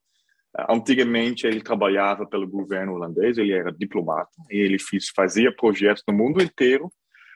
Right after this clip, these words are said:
ah, em ter-, ah, sobre, sobre transporte fluvial, transporte sobre água.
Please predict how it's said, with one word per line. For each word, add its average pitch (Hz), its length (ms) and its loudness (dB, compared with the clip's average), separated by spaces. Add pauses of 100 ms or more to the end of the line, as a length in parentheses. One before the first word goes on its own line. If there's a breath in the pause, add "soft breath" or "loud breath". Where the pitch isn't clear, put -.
(140)
ah, 113 360 4
em 107 120 -6
ter-, 110 300 0
ah, 98 320 -4
sobre, 98 520 -6
sobre 101 240 -8
transporte 123 680 0
fluvial, 113 640 -2
transporte - 520 -10
sobre 98 300 -4
água. 92 440 -2